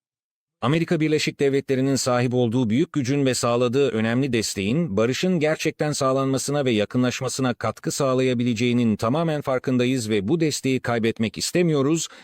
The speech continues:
çünkü bu bizim için çok önemli. Ayrıca Rusya'nın aslında gerçek ve samimi bir barış isteği olmadığını da çok iyi anlıyoruz.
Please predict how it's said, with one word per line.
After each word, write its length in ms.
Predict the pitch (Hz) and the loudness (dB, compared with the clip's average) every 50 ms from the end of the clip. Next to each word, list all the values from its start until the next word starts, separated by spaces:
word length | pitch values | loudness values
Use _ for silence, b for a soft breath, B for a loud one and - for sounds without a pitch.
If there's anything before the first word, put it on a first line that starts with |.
| B _ _ - | B _ _ -4
çünkü 280 | - 135 127 - 120 107 | -2 -2 0 0 0 -2
bu 100 | 120 120 | 0 0
bizim 180 | 117 104 113 | 0 2 0
için 200 | 107 - - 110 | 0 0 -2 -4
çok 220 | - - 98 - 101 | -2 -2 -2 -2 0
önemli. 400 | 92 90 85 85 82 82 76 - _ _ _ _ _ _ _ _ - | 0 0 0 0 0 -2 -4 -6 _ _ _ _ _ _ _ _ -2
Ayrıca 520 | 101 101 107 110 110 95 110 113 110 107 | 0 0 2 2 2 0 0 0 0 0
Rusya'nın 360 | 113 120 - - 117 117 117 | 0 -2 -2 -2 -2 0 0
aslında 480 | 113 107 104 - - 120 113 110 113 110 | 0 0 -2 -4 -2 0 0 2 2 0
gerçek 420 | 98 104 104 107 - - 135 - | 0 0 -2 -2 -2 -4 -4 -2
ve 80 | 127 117 | -2 -4
samimi 420 | - - 107 110 113 120 139 139 | -2 -2 -2 0 0 0 0 0
bir 180 | 131 123 107 95 | 0 0 0 0
barış 240 | 104 110 123 - - | 0 -2 -2 -2 -4
isteği 340 | 113 - - 120 113 113 98 | -6 -4 -2 -2 0 0 2
olmadığını 560 | 101 127 151 147 131 113 113 110 104 101 92 | 2 2 2 2 0 0 0 0 0 0 0
da 80 | 101 | -2
çok 260 | 95 - 160 156 - 135 | -2 -2 -2 -2 -2 0
iyi 160 | 117 104 98 | -2 0 0
anlıyoruz. 580 | 98 92 92 92 90 87 90 120 147 143 131 | 0 0 0 0 0 2 2 2 0 0 -2